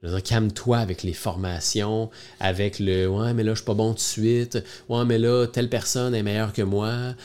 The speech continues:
Ouais, mais là, on dirait que depuis les derniers mois, ça stagne » ou quoi que ce soit. Ne te compare pas aux autres, compare-toi à toi-même et ne te compare pas dans un laps de temps restreint. Regarde-toi tout au long de ta vie. T'étais où, v'là un an ?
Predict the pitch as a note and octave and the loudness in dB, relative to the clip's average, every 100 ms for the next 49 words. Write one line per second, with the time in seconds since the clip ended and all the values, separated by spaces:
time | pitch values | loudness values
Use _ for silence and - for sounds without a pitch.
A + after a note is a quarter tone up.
0 | - - A#2 B2 A#2+ A2+ C3+ C3+ C3 A#2+ | -10 0 2 4 4 4 4 4 4 2
1 | G#2+ A#2 A2 C3 C3 A2+ G#2+ - C3 A#2+ | 2 2 2 0 2 2 2 0 0 2
2 | A2 G#2 G#2 G#2+ A#2 A#2 - - A2+ B2 | 2 2 2 2 0 -2 -4 -4 -4 -2
3 | A2+ F#2 F#2+ - F#2 - G#2+ A#2+ C#3 - | -4 -4 -6 -4 -6 -2 0 -2 -6 -14
4 | - - - _ _ _ _ _ _ - | -20 -20 -20 _ _ _ _ _ _ -8
5 | F#2+ A2 G#2+ B2 A2+ G#2+ - A#2+ G2+ F2+ | -2 0 0 0 -2 -2 -2 -2 0 0
6 | A#2 - - - F#2 F#2 - G#2+ - G2+ | -2 -4 -14 -8 -8 -6 -4 -4 0 -2
7 | F2+ G2 C#3 C3+ - - G#2+ G2+ G2 G2+ | 0 -2 -4 -8 -12 -8 -2 0 0 -2
8 | - A2 G#2 G2+ - B2 A#2+ G#2 F2+ F#2 | 0 0 2 -2 -2 0 2 2 0 0
9 | F#2 F2+ G2+ A2+ - F2 - G#2+ A2 A2 | 0 0 -2 -4 -4 -4 -4 -4 -6 -8
10 | - F#2 E2+ G2+ G2 - F#2+ G2+ - - | -12 -10 -4 -2 -2 -4 -6 -8 -10 -18
11 | _ - F2 A2 A#2 G#2 G#2+ - B2 - | _ -10 -2 0 2 0 0 -2 -6 -6
12 | C#3+ - A2+ F#2+ F#2 F#2+ F#2 D#2 E2 G2 | -10 -4 -2 -2 -4 -6 -8 -8 -10 -14
13 | _ G2+ A#2 A2 B2 B2+ G2+ E2 D#2+ D#2+ | _ -6 0 2 2 0 -2 -2 -4 -8